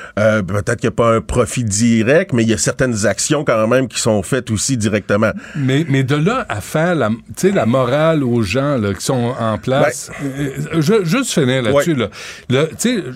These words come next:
Speaker 2: le cynisme, là. Moi, c'est, je veux comprendre comment tu parviens à ne pas tomber là-dedans. Euh, Justin Trudeau, en deux mille vingt et un, il part à Tofino.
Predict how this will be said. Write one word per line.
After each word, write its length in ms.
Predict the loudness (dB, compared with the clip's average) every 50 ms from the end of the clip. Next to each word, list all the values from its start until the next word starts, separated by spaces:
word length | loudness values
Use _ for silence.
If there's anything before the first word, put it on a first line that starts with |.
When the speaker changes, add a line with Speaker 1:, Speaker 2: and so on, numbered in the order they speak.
| -12 -10 -4
Speaker 2:
le 160 | 0 2 2
cynisme, 640 | 2 2 0 0 2 2 2 2 0 0 -2 -2 -2
là. 60 | 0
Moi, 200 | 2 2 2 2
c'est, 200 | 2 0 -2 -2
je 100 | 0 0
veux 140 | 0 0 0
comprendre 520 | 2 2 0 0 2 0 0 2 2 0 0
comment 280 | 0 2 2 2 2 0
tu 140 | -2 -4
parviens 520 | -2 -2 -2 -2 -2 -2 -2 0 0 0 -2 -2
à 80 | 0 0
ne 100 | 0 0
pas 240 | 0 0 -2 -2
tomber 400 | 0 0 0 0 0 0 0 0
là-dedans. 460 | 0 0 0 -2 -2 -2 -2 0 0 -2 -4 -8 -18 -18 -18 -20 -20 -20 _ -4 0
Euh, 240 | 2 2 2 2 0
Justin 380 | -2 -4 -4 0 2 2 2
Trudeau, 280 | 2 0 0 0 2 2
en 140 | 2 2 2
deux 120 | 2 2
mille 140 | 2 2 2
vingt 320 | 2 0 0 0 0 0
et 80 | 0 2
un, 100 | 2 2
il 120 | 0 0
part 200 | 0 0 0 0
à 120 | 0 -2 0
Tofino. 720 | 2 0 0 0 0 0 2 2 2 2 2 2 0